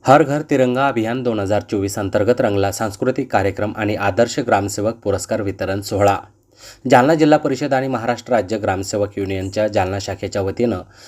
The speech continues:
मंगळवार दिनांक तेरा ऑगस्ट दोन हजार चोवीस रोजी दुपारी बारा वाजता मुक्तेश्वर लॉन्स येथे हर घर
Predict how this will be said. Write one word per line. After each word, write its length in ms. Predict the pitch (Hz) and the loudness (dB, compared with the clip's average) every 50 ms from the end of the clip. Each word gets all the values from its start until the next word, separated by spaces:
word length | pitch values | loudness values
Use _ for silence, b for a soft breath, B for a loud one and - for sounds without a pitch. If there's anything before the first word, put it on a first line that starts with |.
| B B B | B B B
मंगळवार 420 | 120 123 123 131 135 139 151 147 | 2 2 2 2 0 0 0 -2
दिनांक 340 | 127 127 117 110 107 104 - | -2 -2 -4 -4 -4 -4 -6
तेरा 280 | 123 - 113 107 107 113 | -4 -2 -2 0 0 0
ऑगस्ट 300 | 110 117 104 113 107 - | 0 -2 -2 -4 -6 -6
दोन 140 | - 104 98 | -8 -6 -6
हजार 200 | 95 92 98 101 | -6 -6 -6 -6
चोवीस 320 | 98 - 104 98 95 - 104 | -6 -6 -6 -6 -6 -6 -6
रोजी 200 | 110 101 117 110 | -6 -6 -4 -4
दुपारी 300 | 107 95 - 98 95 92 | -4 -4 -2 -2 -2 0
बारा 240 | 95 92 92 95 | 0 0 0 0
वाजता 340 | 95 107 113 - - 101 87 - B B B B B B B 120 | 0 -2 -2 -4 -4 -6 -6 -6 B B B B B B B 2
मुक्तेश्वर 520 | 123 123 - - 147 143 139 156 147 135 | 2 2 4 2 2 2 2 2 0 2
लॉन्स 340 | 139 123 107 107 107 101 - | 4 4 2 2 0 -4 -8
येथे 260 | 113 113 - 98 92 | -8 -6 -4 -4 -4
हर 180 | 90 95 120 120 | -2 -2 -2 0
घर 160 | 107 127 | 2 2